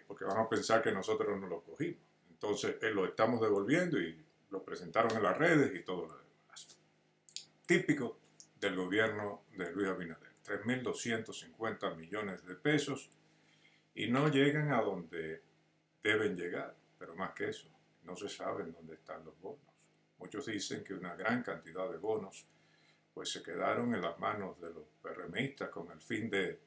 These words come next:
azuzar las huestes, comprar, comprar a la población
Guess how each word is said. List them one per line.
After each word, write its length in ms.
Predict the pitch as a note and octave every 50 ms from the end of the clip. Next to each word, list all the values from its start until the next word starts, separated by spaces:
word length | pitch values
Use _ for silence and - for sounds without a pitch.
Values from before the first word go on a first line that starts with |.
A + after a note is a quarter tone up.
| _ _ _ _ _ _ _ _ _ _ _
azuzar 760 | - E2+ E2+ - G2 - - - A2+ A#2+ B2+ G2+ F#2 - - - _ _ _ _ _
las 220 | - - - - -
huestes, 680 | G#2+ A2+ A#2 G#2 - - - - - - - - - _
comprar, 680 | - G2 F2 E2+ - - G#2 B2 D3+ D#3 D#3 C#3 - - _ _ - -
comprar 460 | A2+ F#2+ - - G2 G#2 C3 - F3+
a 40 | C#3
la 160 | G2 F2+ -
población 720 | - F#2 E2+ F2 - - - - C3+ C#3+ C3+ - A#2 -